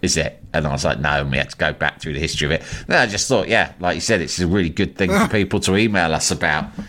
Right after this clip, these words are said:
Speaker 1: 'cause most blokes
Speaker 2: It
Speaker 1: have
Speaker 2: is,
Speaker 1: done it at
Speaker 2: it
Speaker 1: one
Speaker 2: is.
Speaker 1: point or another.
Speaker 2: <clears throat> I mean, what, did you think you were like Jeff Capes or something?
Speaker 1: Yeah, I was trying to give it the
Speaker 2: Did
Speaker 1: full
Speaker 2: you
Speaker 1: Jeff Capes.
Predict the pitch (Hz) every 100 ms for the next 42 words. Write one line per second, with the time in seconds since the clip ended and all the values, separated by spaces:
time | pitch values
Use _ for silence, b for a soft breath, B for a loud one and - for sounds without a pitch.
0 | - - 107 151 135 - 117 107 196 -
1 | 135 120 101 - 104 - - 90 80 87
2 | 85 82 101 101 165 139 - - - -
3 | - - - - - - - 202 196 202
4 | 170 165 165 - 180 156 160 151 139 156
5 | 139 - 170 - 135 127 120 123 B B
6 | 202 180 120 - 143 110 - 110 107 156
7 | 170 156 120 107 - 147 104